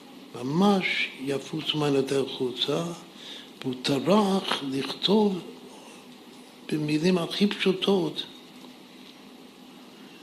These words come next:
שאם מדייקים אז רואים פה ושם, כאילו, זה מאיר את העיניים. אבל על פי שאתה תפתח, תפתחו את זה ותקראו כמה פסוקים,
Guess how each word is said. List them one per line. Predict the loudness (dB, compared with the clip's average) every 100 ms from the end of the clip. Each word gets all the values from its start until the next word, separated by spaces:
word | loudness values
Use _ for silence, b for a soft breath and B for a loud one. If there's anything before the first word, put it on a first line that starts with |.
| -12 -6
שאם | 0 2 2 0 0 -4 -8 -12 -14 -12 -12 -12 -12 -14 -6 6 8 8 6
מדייקים | 0 2 2 4 2 4 4
אז | 6
רואים | 4 2 2 2
פה | 0 -4
ושם, | -4 -2 -2 0 -2 -2
כאילו, | -2 0 -2 -2 -4 -6 -2
זה | 0
מאיר | 0 -2 -4
את | -6 -2
העיניים. | 0 0 0 -2 -6 -14 B B B B B -4
אבל | -2 2 2 0 -4
על | -10 -10
פי | -10 -8 -8 -4
שאתה | -2 -2 -2 -6 -8
תפתח, | -10 -10 -6 -4 -4 -8
תפתחו | -10 -8 -6 -4 0 0
את | 0
זה | -4 -6
ותקראו | -6 -4 -4 -4 -6 -12 -10 -10 -10 -16 -18 -12 -10 -6 -6
כמה | -4 -6
פסוקים, | -6 -6 -6 -4 -4 -4